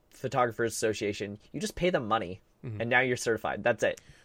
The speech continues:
Speaker 2: There's so much of that stuff that goes around. Um, yeah, there, there are so many, uh, business organizations. Like, <laughs> all you need to do is pay the money, and they'll give you whatever rating or <laughs> certification or whatever that you, uh, that you
Speaker 1: Worthless.
Speaker 2: want. Yeah,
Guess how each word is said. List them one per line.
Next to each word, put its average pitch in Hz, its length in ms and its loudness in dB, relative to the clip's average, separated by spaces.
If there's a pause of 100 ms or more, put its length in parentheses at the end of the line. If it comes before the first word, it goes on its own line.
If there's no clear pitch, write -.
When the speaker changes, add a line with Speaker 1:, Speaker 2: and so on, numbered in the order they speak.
(160)
Speaker 2:
There's - 200 -8
so 104 240 -2
much 95 220 -6
of 98 40 -6
that 92 160 -4
stuff 95 240 -6
that 98 100 -6
goes 95 260 -4
around. 95 560 -6
Um, 98 760 -2
yeah, 92 400 0
there, 104 260 0
there 110 160 2
are 117 60 -2
so - 140 -2
many, 110 360 2
uh, 117 80 0
business 110 800 -2
organizations. 107 960 0
Like, 104 120 2 (220)
<laughs> - 180 -20
all 123 180 8
you 196 140 2
need 208 120 2
to 185 100 2
do 160 180 6
is 135 140 2
pay 120 220 0
the 120 100 0
money, 113 420 0
and 110 160 -2
they'll 110 340 2
give 107 240 -2
you 110 280 0
whatever 104 420 0
rating 107 520 0
or 113 80 2
<laughs> - 20 0
certification 113 840 -2
or 98 60 -4
whatever 95 300 -4
that 95 180 -8
you, 95 300 -4 (440)
uh, 98 140 2 (120)
that 107 80 4
you 104 60 2
Speaker 1:
Worthless. 104 120 0
Speaker 2:
want. 92 380 -6
Yeah, 92 280 -2